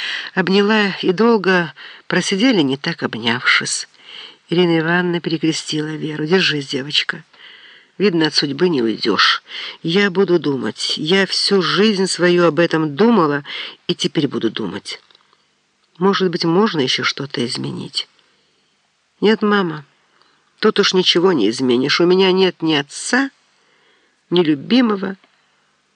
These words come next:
«Да, но у тебя есть брат, и это немало». «О, Боже, только не это!» — закричала Вера. «Не говори мне об этом никогда, слышишь? Я не могу!»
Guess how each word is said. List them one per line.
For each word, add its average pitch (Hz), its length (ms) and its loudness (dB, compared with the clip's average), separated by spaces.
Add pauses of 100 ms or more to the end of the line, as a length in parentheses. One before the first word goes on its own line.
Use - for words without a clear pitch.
(840)
«Да, 165 340 -4
но 90 180 -4
у 80 60 -8
тебя - 260 -6
есть 87 300 -2
брат, 123 640 -8 (920)
и - 160 -2
это 110 280 -4
немало». 117 500 -6 (880)
«О, 208 180 0
Боже, 170 520 -2 (640)
только 262 380 4
не 302 140 6
это!» — 202 400 2 (180)
закричала 165 540 2
Вера. 131 340 0 (340)
«Не 196 140 4
говори 208 420 4
мне 269 260 4
об 233 100 2
этом 220 280 4
никогда, 247 480 2
слышишь? - 480 0
Я 196 140 4
не 214 160 2
могу!» 240 400 4